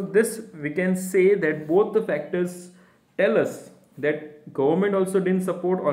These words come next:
not neglected agriculture sector, population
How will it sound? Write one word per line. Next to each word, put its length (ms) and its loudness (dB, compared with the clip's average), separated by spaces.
not 560 -4
neglected 680 -2
agriculture 460 -4
sector, 340 -6
population 600 -2